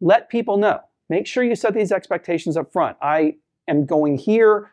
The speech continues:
I'm doing this, I won't be able to speak to you at this time." Just make sure that you set those expectations up front. People understand that you have a family. People understand that you,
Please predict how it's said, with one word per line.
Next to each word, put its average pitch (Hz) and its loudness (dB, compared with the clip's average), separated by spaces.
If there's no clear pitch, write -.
I'm 135 -2
doing 151 2
this, 165 -2
I 147 0
won't 156 0
be 175 2
able 165 -2
to 156 -2
speak 170 -2
to 165 0
you 151 4
at 151 -4
this 170 -4
time." 101 -6
Just 202 -4
make 226 0
sure 220 0
that 156 -2
you 190 2
set - -2
those 190 -2
expectations 175 -4
up - -8
front. 170 -4
People 269 -2
understand 208 0
that 170 -4
you 165 2
have 139 0
a 135 -2
family. 127 -6
People 247 -4
understand 180 0
that 147 -4
you, 151 2